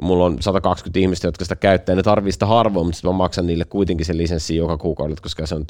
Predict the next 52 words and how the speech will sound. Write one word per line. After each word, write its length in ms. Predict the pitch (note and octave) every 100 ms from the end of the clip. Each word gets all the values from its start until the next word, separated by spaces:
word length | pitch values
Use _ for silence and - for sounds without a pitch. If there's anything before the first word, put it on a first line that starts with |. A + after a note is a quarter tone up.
| D#2+
käytännössä 420 | E2+ D#2+ C#2+ D2+
vähän 120 | D#2
vaikea 320 | C#2 B1 - D2
hoitaa 260 | D2+ C2+
muuten, 420 | C#2+ D2 C2 C2+
tai, 200 | - D2+ - - - -
tai, 160 | F2 F#2+ G2+
tai 120 | A2
mikä 240 | A#2 A2
ikinä, 300 | A2+ G#2+ A2
niin, 120 | A2 - -
niin 120 | B2
nämä 140 | C3+ C#3+
kaikki, 280 | D#3 D3 C3
niinku, 220 | A2 A#2+
lisää 320 | E3+ D#3 G#2
tavallaan 320 | G#2 G2+ G2+
kuormaa, 420 | A#2+ E3 A#2 G#2
ja 40 | G#2
mä 100 | A2+
uskon, 340 | E3+ - G#2+
että 120 | G#2+
toi 200 | - F#3
on 120 | D#3 G2+
tavallaan 380 | G#2 G2 F#2+
se 140 | F#2+ G#2+ - -
paratiisi, 580 | D#3+ G3 D#3 - E2 F2+
mihin 200 | F2+ F2+
päästään, 280 | G#2 F#2+ F2+
että 60 |
no 60 | G#2
okei, 180 | G2+ A#2
nyt 140 | C#3
me 160 | D3 A#2+
ollaan 160 | A2+
ostettu 520 | B2 D#3+ - F#2+ - E2
se 100 | F2+
Power 320 | A2+ A2 F#2+
Platform-ajatus 640 | F2+ E2 F2 E2+ F2 E2+ F#2+
riittävän 400 | A2+ G2 D#2 D2+
syvästi, 380 | F#2 E2 -
että 120 | C2+ D#2
me 80 |
mennään 240 | F2 D#2+ D2
sinne 160 | D2+ -
kaikki, 340 | D#2 D2+ - - -
kaikkien 360 | G2 F#2+ E2+ C2+
ihmisten 260 | D#2 D#2 D#2+
osalta 240 | D#2 -
messiin, 300 | D2+ - -
niin 100 | E2
jes. 300 | D#2+ D2+